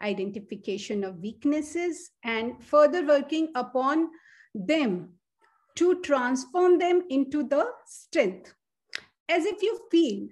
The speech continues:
that there is a single go-to skill set that can generate you, or it's a guaranteed success, then you are wrong.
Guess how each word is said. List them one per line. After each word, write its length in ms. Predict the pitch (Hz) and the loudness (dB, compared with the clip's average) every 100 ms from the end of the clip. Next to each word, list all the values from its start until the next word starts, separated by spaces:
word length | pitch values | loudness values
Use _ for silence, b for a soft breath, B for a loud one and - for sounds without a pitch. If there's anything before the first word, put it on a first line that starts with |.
| - | -12
that 400 | 254 254 247 247 - | -4 -2 -2 -2 0
there 160 | 262 | 2
is 160 | 285 269 | 2 0
a 100 | 302 | -4
single 800 | - - 349 359 359 254 190 - _ _ _ _ b b 247 | -4 0 4 6 6 4 0 -8 _ _ _ _ b b -6
go-to 360 | 220 320 - 359 | 0 0 2 0
skill 360 | - - 403 392 | -2 -2 0 0
set 460 | - 202 - - - _ _ _ _ b b - | -2 -8 -8 -20 -20 _ _ _ _ b b -14
that 540 | 190 247 247 262 - - _ - | -2 2 2 0 -10 -20 _ 0
can 420 | 277 208 196 208 _ _ _ - | 2 2 -2 -8 _ _ _ -12
generate 840 | - 262 233 208 247 277 294 - - | -2 0 2 2 0 0 -4 -10 -14
you, 280 | 190 180 180 _ _ _ _ _ _ | -10 -8 -10 _ _ _ _ _ _
or 320 | 233 233 233 - | -4 -4 -4 -8
it's 200 | 330 381 | -8 -6
a 160 | 349 196 | -6 -4
guaranteed 880 | 247 233 277 370 370 - 269 202 202 _ _ | 0 0 2 2 0 0 -6 -8 -14 _ _
success, 800 | - - 262 - 254 - - - _ _ B B B B B B - | -8 -2 -2 -2 -6 -6 -10 -18 _ _ B B B B B B -2
then 400 | 320 381 415 349 | 2 4 6 4
you 280 | 247 254 | 4 4
are 240 | 220 202 196 | 4 4 2
wrong. 480 | 196 202 185 190 | 2 2 0 -4